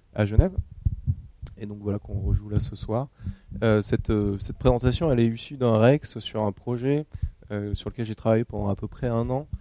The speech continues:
qui est finalement un projet, euh, qui est ce projet, qui est la migration d'une banque sur une, une plateforme titre. Alors,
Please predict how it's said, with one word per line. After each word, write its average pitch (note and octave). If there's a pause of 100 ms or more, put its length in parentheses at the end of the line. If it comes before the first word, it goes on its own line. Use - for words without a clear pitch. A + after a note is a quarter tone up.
(300)
qui -
est -
finalement A2+
un A2+
projet, A2+ (840)
euh, G2+ (340)
qui A#2+
est -
ce -
projet, -
qui -
est G#2+
la G#2
migration A2
d'une A2+
banque A#2 (500)
sur B2
une, A2+
une A2
plateforme B2
titre. -
Alors, G#2+